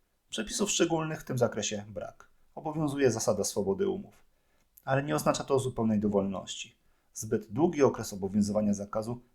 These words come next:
może spowodować jego nieważność. Co znaczy zbyt długi? Na to pytanie nie ma jednoznacznej odpowiedzi.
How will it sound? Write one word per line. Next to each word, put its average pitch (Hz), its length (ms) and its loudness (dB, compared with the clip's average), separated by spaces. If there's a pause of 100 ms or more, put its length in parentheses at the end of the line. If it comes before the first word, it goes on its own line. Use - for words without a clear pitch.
może 139 320 4
spowodować 107 560 0
jego 104 160 -4
nieważność. 92 760 -8 (440)
Co 127 140 -4
znaczy 123 240 0
zbyt 131 260 0
długi? 143 480 -6 (460)
Na 208 160 -2
to 175 120 0
pytanie 143 420 0
nie 131 140 4
ma 123 160 4
jednoznacznej 107 580 0
odpowiedzi. 90 600 -8